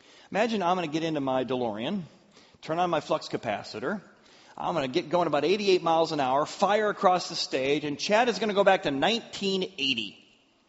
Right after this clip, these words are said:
In nineteen eighty, there's a garage sale going on in Groveland, Illinois,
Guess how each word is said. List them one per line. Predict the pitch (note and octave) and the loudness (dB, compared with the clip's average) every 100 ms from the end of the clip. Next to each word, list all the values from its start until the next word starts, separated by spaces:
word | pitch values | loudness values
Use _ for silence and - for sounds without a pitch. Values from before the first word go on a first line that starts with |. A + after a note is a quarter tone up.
| - - - | -20 -20 -4
In | D#3+ | 2
nineteen | G3+ D#4 C4 C#4 A3+ | 2 2 0 -2 2
eighty, | A#3 A3+ | 2 4
there's | G3+ F3+ | 2 0
a | |
garage | D3 D3 D3+ G3+ A3 G3 | 0 2 6 6 6 0
sale | - D#3+ C#3 | -2 4 4
going | C3 C3+ D3+ C#3+ | 4 0 0 0
on | D#3 | 0
in | C#3+ | -2
Groveland, | A2+ C#3+ F3+ F3 F3 | 0 4 4 2 -2
Illinois, | E3 D#3 B2+ G#2 | 0 -2 -2 -4